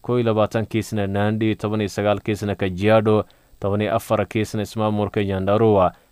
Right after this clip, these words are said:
toban iyo saddex kiis ismaamulada kala ah Kirinyaga iyo Turkana, toban iyo laba kiisna ismaamulada kala ah Kitui iyo Kakamega, Kericho kow iyo toban kiis, halka Homa Bay siddeed kiis, toddoba kiisna Tana River,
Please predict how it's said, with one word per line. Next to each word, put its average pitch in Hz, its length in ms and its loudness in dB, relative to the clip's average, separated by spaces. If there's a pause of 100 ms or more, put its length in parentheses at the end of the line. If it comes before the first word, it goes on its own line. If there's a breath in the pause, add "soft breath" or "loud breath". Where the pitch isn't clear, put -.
(120 soft breath)
toban 104 220 0
iyo 107 80 0
saddex 107 340 -6
kiis 113 220 -4
ismaamulada 104 720 -2
kala 107 360 0
ah 107 60 0
Kirinyaga 104 760 0
iyo 98 180 -4
Turkana, 101 680 2 (680 soft breath)
toban 123 200 0
iyo 120 100 0
laba 120 200 0
kiisna 117 360 -2
ismaamulada 107 640 -2
kala 110 340 2
ah 104 60 0
Kitui 110 540 -4
iyo 101 120 -2
Kakamega, 104 760 2 (360 soft breath)
Kericho 104 420 0
kow 113 200 0
iyo 104 40 -2
toban 107 300 -2
kiis, - 280 -6
halka 104 460 0
Homa 117 380 0
Bay 98 240 -2
siddeed 107 340 -2
kiis, 98 320 -2 (180 soft breath)
toddoba 104 300 -4
kiisna 98 760 0
Tana 101 280 -2
River, 101 400 4